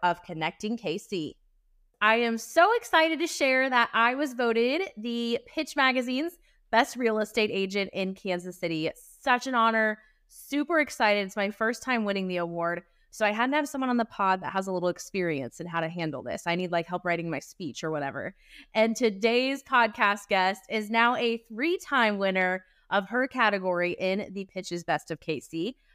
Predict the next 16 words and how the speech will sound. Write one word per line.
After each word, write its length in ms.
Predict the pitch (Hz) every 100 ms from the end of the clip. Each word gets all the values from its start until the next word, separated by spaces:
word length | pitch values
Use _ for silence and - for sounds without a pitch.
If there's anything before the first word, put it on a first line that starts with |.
| -
I 140 | 311
would 80 | 311
like 160 | 285 285
to 140 | 302
introduce 400 | 262 294 226 202
to 100 | -
you 240 | 190 185 226
Miss 260 | 233 220 -
Lena 240 | 185 156 170
Jones. 520 | 190 156 - - - _ _ _ -
She 240 | - 294
is 120 | 294
the 160 | 277 294
owner 320 | 240 226 226
and 200 | - 220
creator 420 | - 285 214 196